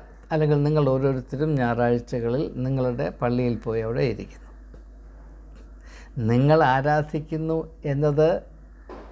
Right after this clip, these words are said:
ഏതർത്ഥത്തിലാണ് സത്യമായി അവകാശപ്പെടാൻ സാധി-, നിങ്ങൾ അവിടെ നടക്കുന്നൊരു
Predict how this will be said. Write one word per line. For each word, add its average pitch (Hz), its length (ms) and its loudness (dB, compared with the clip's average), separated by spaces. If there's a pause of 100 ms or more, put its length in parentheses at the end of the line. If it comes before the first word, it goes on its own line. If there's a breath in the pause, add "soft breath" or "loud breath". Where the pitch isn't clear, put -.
(360 loud breath)
ഏതർത്ഥത്തിലാണ് 151 1120 2 (540)
സത്യമായി 147 600 2
അവകാശപ്പെടാൻ 143 720 0 (120)
സാധി-, 143 280 -4 (380 loud breath)
നിങ്ങൾ 190 260 4 (520)
അവിടെ 175 240 2 (140)
നടക്കുന്നൊരു 156 640 0